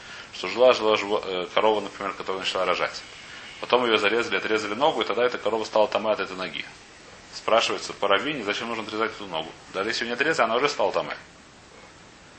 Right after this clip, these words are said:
По первому тируцу её нужно отрезать, чтобы она стала тамэ, потому что всё время, пока не отрезали, это называется тумус бет асториум. И поэтому всё время, пока не отрезали эту ногу, всё остальное мясо, оно чистое. Как только отрезали,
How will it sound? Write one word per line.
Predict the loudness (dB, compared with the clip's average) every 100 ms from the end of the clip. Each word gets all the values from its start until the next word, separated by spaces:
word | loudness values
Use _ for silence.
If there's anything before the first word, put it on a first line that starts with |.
| -18 -4 0
По |
первому | 6 6 6 4
тируцу | 2 2 0 0
её | -2 -2
нужно | 0 2
отрезать, | 2 2 0
чтобы | -2 -2
она |
стала | 2 2
тамэ, | 2 -2
потому | -4
что | -2
всё | 0
время, | 0
пока | 0 0
не | 2
отрезали, | 2 4 2
это | 2
называется | 2 2 2
тумус | -8 -6
бет | -4
асториум. | -4 -2 -2 -4 -12 -20 -20 -20 -20 -20 -20 -20 -20 -20 -20 -20 -20 -20 -20 -20
И | -2
поэтому | 6 6 6
всё | 4
время, | 6
пока | 4 2
не | 0
отрезали | 0 2 2 -2
эту | -4
ногу, | -2 0 0 0 -4 -16 -20 -20 -20 -20 -20 -16
всё | 2 4
остальное | 4 2 2
мясо, | 2 2 4
оно | 2
чистое. | 0 -2 -4 -8
Как | -8
только | -6 -2 2
отрезали, | 2 2 0 -4